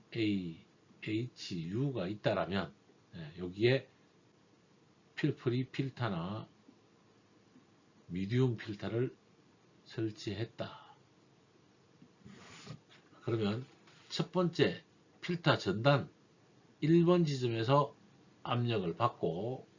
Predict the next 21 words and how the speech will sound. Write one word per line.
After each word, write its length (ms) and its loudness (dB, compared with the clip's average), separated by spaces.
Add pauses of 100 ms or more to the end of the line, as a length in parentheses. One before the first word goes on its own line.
(1600)
그 80 -10
다음에 380 -4 (880)
필터를 480 2
지난 420 2 (200)
두 160 0
번째 280 8
지점에서 680 2 (360)
압력을 540 -4
받아서 580 -4 (640)
요렇게 400 0
연결하면, 640 -2 (560)
네, 180 -16 (320)
당연히 540 4 (440)
이 400 0 (1200)
일 140 4
번 180 8
지점보다 600 0 (340)
이 240 4
번 240 8
지점의 400 0
압력이 640 0